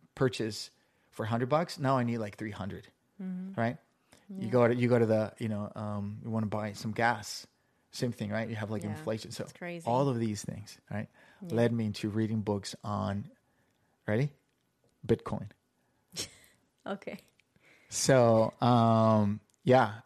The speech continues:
Speaker 1: uh, it started with, it started with me saying, "Well,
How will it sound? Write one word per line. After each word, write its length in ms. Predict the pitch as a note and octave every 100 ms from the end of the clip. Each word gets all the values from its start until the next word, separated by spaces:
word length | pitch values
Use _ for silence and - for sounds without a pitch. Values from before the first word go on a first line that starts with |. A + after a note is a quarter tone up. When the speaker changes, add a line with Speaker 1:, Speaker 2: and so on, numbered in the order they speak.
| -
Speaker 1:
uh, 40 |
it 440 | A#2 G#2 G#2+ B2 -
started 400 | - B2 B2 B2
with, 580 | A#2+ A#2 G#2+ - - _ _ _ _ _ _ _ -
it 80 | A#2
started 340 | B2+ B2 B2
with 520 | A2+ A2+ A2 G#2+ -
me 300 | A#2 A#2+ B2
saying, 520 | A#2+ A#2+ A2+ A2+ A2+ A2+ _ _ _ _ _ _ _ - - _
"Well, 340 | A#2+ C3 -